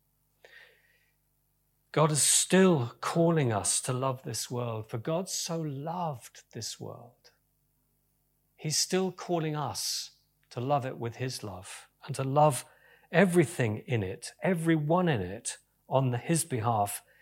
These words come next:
even those who don't yet know him. Maybe the sorry state is because we've forgotten a key truth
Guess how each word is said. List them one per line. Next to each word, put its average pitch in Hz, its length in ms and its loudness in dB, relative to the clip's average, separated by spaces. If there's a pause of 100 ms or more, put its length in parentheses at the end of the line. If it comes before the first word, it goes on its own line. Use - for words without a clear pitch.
(240)
even 165 240 -2
those 170 320 -2
who 156 80 -2
don't 151 340 0
yet 127 320 -2 (460)
know 110 220 0
him. 87 320 -10 (760)
Maybe 175 840 4 (580)
the 160 80 0
sorry 185 460 6
state - 760 2 (600)
is 156 100 -2
because 214 400 4
we've 208 120 4
forgotten 208 520 4
a 220 60 0
key 220 340 -2
truth - 680 2